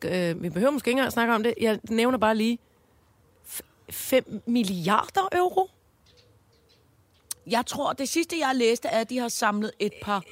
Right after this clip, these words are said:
Speaker 2: hundrede millioner euro ind.
Speaker 1: Okay, men i hvert fald nogle meget rige, øh,
Speaker 2: Ja.
Speaker 1: store franske mæcener.
Speaker 2: Som jo er Louis Vuitton, L'Oréal, alle de der.
Speaker 1: Sikkert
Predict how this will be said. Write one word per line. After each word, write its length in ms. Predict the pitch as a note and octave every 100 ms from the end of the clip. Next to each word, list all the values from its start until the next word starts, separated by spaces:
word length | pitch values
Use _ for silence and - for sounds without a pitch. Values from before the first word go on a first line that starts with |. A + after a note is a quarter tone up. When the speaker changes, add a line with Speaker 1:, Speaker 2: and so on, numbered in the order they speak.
| - - -
Speaker 2:
hundrede 380 | - C4 D4 C#4+
millioner 840 | D4 B3+ B3+ A#3 A3 A#3+ - C4 - -
euro 380 | F#3+ F#3+ A3+
ind. 120 | E3 G3+
Speaker 1:
Okay, 220 | - D#3+ - _ _
men 220 | G#3 G#3+
i 80 | -
hvert 300 | F#3 B3 G#3+
fald 260 | - A#3 -
nogle 220 | A#3+ G#3+
meget 440 | G#3 G#3+ A3 B3 G#3+
rige, 320 | G3 F#3+ G#3+ -
øh, 60 | F#3+
Speaker 2:
Ja. 60 |
Speaker 1:
store 400 | F3+ F#3 F#3+ G3
franske 420 | G#3 G3 F#3 - G#3
mæcener. 560 | G3 - G#3 - G3+ -
Speaker 2:
Som 280 | - - F#3+
jo 120 | E3
er 80 | D#3
Louis 200 | E3+ D#3+
Vuitton, 340 | D#3+ - F3+ F#3
L'Oréal, 520 | F#3 D#3+ D#3 C#3+ E3
alle 160 | - F3
de 80 | E3+
der. 160 | E3 D#3
Speaker 1:
Sikkert 360 | A3+ A3 A3